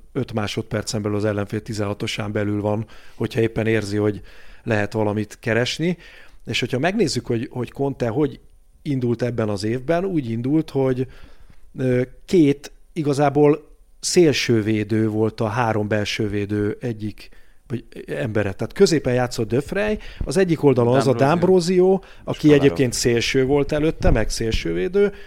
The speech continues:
Speaker 1: a másikon pedig az a Kolarov, aki szintén szélsővédőből lett középsővédő. Tehát azt mondanám erre a gondolkodásra, hogy ez ugyan három belsővédő szisztémának mondják, de ez egy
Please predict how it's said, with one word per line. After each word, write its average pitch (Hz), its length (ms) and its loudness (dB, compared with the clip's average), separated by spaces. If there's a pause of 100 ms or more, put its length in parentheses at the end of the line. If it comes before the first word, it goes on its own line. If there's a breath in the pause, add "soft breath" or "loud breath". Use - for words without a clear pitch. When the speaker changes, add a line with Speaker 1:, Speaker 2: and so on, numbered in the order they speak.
(140 loud breath)
Speaker 1:
a 165 100 -4
másikon 160 420 0
pedig 165 240 2
az 143 140 2
a 127 60 2
Kolarov, 135 460 2
aki 156 180 -4
szintén 139 380 -2
szélsővédőből 110 1040 -2
lett 113 300 -4 (300 loud breath)
középsővédő. 120 760 0
Tehát 156 240 -4 (280 loud breath)
azt - 240 -2
mondanám 123 360 0
erre 123 280 2
a 107 320 2 (100)
gondolkodásra, 143 840 -2
hogy 143 180 2
ez 131 240 -2 (260)
ugyan 127 360 -4 (120)
három 165 380 0
belsővédő 113 580 -2
szisztémának 110 720 -6
mondják, 113 380 -4
de 135 80 -2
ez 131 160 -6
egy 135 360 0